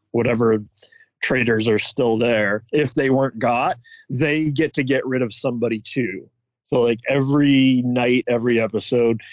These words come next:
it's two people get got w-,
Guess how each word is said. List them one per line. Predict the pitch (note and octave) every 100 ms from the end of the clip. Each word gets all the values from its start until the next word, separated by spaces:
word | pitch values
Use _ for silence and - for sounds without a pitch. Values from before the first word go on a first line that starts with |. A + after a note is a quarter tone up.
| - -
it's | B2+ A2 - -
two | - F3+ D3+
people | C#3 B2+ A2+ A2 F#2+ F#2+ G2+ _ _ _ _ -
get | B2+ A#2+
got | A#2+ A2+ G2+ -
w-, | - B2